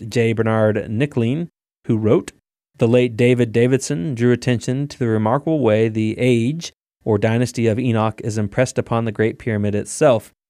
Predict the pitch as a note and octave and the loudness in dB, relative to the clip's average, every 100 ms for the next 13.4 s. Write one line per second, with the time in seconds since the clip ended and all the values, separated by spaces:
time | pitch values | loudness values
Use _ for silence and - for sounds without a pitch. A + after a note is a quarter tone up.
0 | _ A#2 G#2+ A#2+ C#3+ B2+ A2+ B2 C#3 A2+ | _ -6 0 4 4 2 2 0 0 -2
1 | G#2 G2+ G#2 G2 G#2 - G#2 G#2 G2+ G2+ | 0 0 -2 -4 -8 -8 -6 -2 -2 -2
2 | G2+ G#2+ C#3+ - - - G#2 F#2+ G2 G#2 | -2 -2 -4 -8 -12 -4 -4 -4 -4 -6
3 | G2 F#2+ - G2 F#2+ G#2+ G2 - E3+ C#3+ | -6 -10 -8 -6 -6 -8 -8 -4 -2 -2
4 | D#3+ _ _ _ - F#3 - D3+ C#3+ C3 | -4 _ _ _ -2 0 2 2 2 0
5 | A2+ - B2 A2 - C#3+ A#2 A2+ B2+ C#3+ | -2 -4 -6 -6 -2 0 2 4 2 2
6 | - _ _ _ - A2+ G#2+ A2 G#2+ G#2 | -6 _ _ _ -2 0 0 -2 -2 0
7 | D#3 C#3+ G#2 A#2 - A2+ G#2+ - - - | 0 0 0 0 -2 -4 -2 -6 -10 -8
8 | - G#2 G#2+ - A2 - - C#3 - G#2+ | -4 -2 -2 -4 -8 -6 -4 -2 2 0
9 | G2+ A3+ G3+ B2+ A#2+ A#2+ A#2 - _ _ | 0 -4 0 2 2 2 -2 -8 _ _
10 | _ A#2 G#2+ A2+ A2 G#2+ G#2 - G#2+ G#2+ | _ -6 0 2 2 0 -2 0 0 2
11 | C3+ C3+ B2 A#2+ C3+ C#3 A2 A2 G#2 A2+ | 2 0 0 -2 -2 -2 -2 0 0 -2
12 | G2+ - _ _ _ A#2+ G#2+ G#2 G#2 B2 | -6 -8 _ _ _ -2 2 4 4 4
13 | A#2 G2+ - - | 2 0 -4 -12